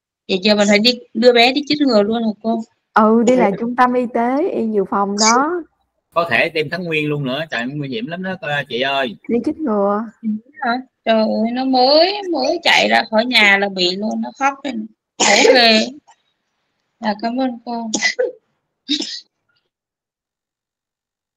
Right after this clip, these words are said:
Speaker 2: Rồi, tiếp tục. Tới đâu rồi cả lớp?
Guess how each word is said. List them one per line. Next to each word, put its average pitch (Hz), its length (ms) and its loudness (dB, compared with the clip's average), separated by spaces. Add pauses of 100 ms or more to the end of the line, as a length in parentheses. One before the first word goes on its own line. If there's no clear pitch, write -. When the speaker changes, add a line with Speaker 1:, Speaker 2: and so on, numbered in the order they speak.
(1200)
Speaker 2:
Rồi, 214 360 0 (840)
tiếp 277 200 2
tục. 208 200 0 (540)
Tới 269 120 -4
đâu 233 160 0
rồi 196 160 -2
cả 196 100 -6
lớp? 247 160 -6